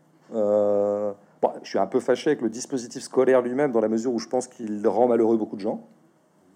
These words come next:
Beaucoup d'élèves sont malheureux à l'école, beaucoup de profs sont malheureux à l'école. Ça fait quand même beaucoup de gens malheureux. Donc moi, euh, ma fibre sociale s'active tout de suite. Qu'est-ce que c'est que ce dispositif qui rend malheureux les gens ?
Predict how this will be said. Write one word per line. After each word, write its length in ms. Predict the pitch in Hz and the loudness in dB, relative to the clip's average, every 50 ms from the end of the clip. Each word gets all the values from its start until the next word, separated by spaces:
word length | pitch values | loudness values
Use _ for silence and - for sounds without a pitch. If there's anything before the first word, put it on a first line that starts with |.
| _ _ _ _ _ _ _ _ - - - _ | _ _ _ _ _ _ _ _ -20 -20 -8 _
Beaucoup 280 | - 131 131 - 160 143 | -4 -4 -4 -4 -2 2
d'élèves 400 | 127 131 117 123 127 135 131 - | 4 6 8 8 8 6 4 0
sont 160 | - - 120 | -6 -2 0
malheureux 340 | 117 117 113 113 107 117 123 | 2 4 4 4 4 4 4
à 40 | 117 | 4
l'école, 320 | 117 113 - 131 156 175 | 2 2 2 2 2 2
beaucoup 200 | 135 127 - 135 | 2 -2 -6 -6
de 60 | 113 | -8
profs 280 | - - - 151 156 - | -2 2 2 2 2 0
sont 100 | - 123 | -4 -2
malheureux 300 | 120 117 127 123 135 151 | 0 0 2 2 2 2
à 40 | 135 | 2
l'école. 320 | 131 - - 113 101 98 | 0 0 -2 -4 -4 -4
Ça 100 | - 117 | -4 -4
fait 80 | - 123 | -4 -2
quand 120 | 117 120 | 0 0
même 100 | 123 120 | 0 0
beaucoup 180 | 131 131 - 143 | 0 -4 -6 -4
de 60 | 113 | -4
gens 100 | 123 123 | -2 0
malheureux. 380 | 120 113 113 110 101 95 92 - - | 0 2 2 2 0 -2 -4 -6 -10
Donc 100 | - 92 - - | -14 -12 -6 0
moi, 360 | 104 117 143 180 170 113 92 | 2 4 6 6 6 4 4
euh, 20 | - - - - - | 2 -4 -10 -10 -6
ma 80 | - 117 | -4 -4
fibre 300 | 127 - - 170 120 123 | -4 -4 -4 -2 -2 -2
sociale 400 | 113 - 120 117 - 147 151 160 | -2 -4 -6 -2 2 2 2 2
s'active 380 | 151 - 120 117 - - 127 - | 2 0 -4 -4 -4 -12 -12 -10
tout 100 | - 160 | -10 -12
de 60 | 147 | -8
suite. 280 | - 220 170 - - - - - - - _ | -8 -8 -8 -8 -10 -20 -20 -20 -20 -18 _
Qu'est-ce 180 | - 139 135 - | -2 -2 -2 -2
que 80 | - 131 | -2 -4
c'est 220 | 117 - 156 156 | -2 0 0 -2
que 60 | 156 | -2
ce 80 | - 127 | -2 -6
dispositif 640 | 104 107 113 - - 113 98 98 92 - 175 180 - | -6 -6 -8 -8 -6 -6 -6 -8 -10 -10 -10 -10 -4
qui 80 | - 127 | -2 0
rend 120 | 113 117 | 2 2
malheureux 300 | 113 110 107 104 95 98 | 4 4 4 4 4 2
les 80 | 117 139 | 0 -2
gens ? 160 | 113 95 | -4 -6